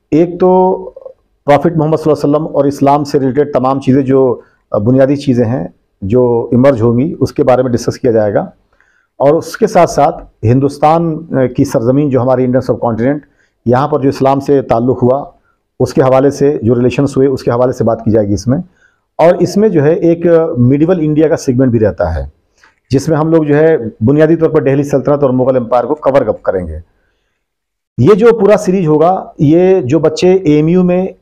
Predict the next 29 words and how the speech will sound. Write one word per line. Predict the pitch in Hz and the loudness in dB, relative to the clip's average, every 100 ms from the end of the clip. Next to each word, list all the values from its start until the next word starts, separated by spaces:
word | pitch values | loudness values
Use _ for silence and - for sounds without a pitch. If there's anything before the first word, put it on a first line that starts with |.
| - | -2
या | 135 | 2
Jamia | 143 143 147 165 | 2 2 2 2
के | 160 147 | 2 0
लिए | 123 143 170 - - | 0 -2 -4 -8 0
इलेवंथ | 139 165 190 | 2 4 2
एंट्रेंस | 175 165 165 165 | 0 0 -2 0
के | 156 | 0
लिए | 139 | 2
जाते | 127 - | 2 2
हैं | 120 156 - | -2 0 0
या | 117 139 156 165 - _ - | 2 2 2 0 -10 _ -14
बीए | 95 139 175 | -4 0 4
एंट्रेंस | 190 180 160 147 | 2 2 -2 0
के | 143 | 0
लिए | |
जाते | 127 117 113 | 2 0 0
हैं, | 131 | -2
उनके | 160 147 | -2 0
लिए | 165 | -2
बहुत, | 110 131 156 156 - | 0 0 0 -4 -6
बहुत | 117 143 | -4 -2
ही | 175 | -2
फ़ायदेमंद | 165 131 123 139 | -2 -2 -2 0
रहेगा, | 139 135 147 | 0 0 -2
बहुत | 156 120 143 | -4 -4 -4
fruitful | - 131 - 104 | -4 -4 0 0
रहेगा। | 87 80 76 - _ _ _ _ _ - | 0 -4 -8 -12 _ _ _ _ _ -14
साथ | - 180 214 | 0 2 2
साथ | 220 156 180 | 4 2 0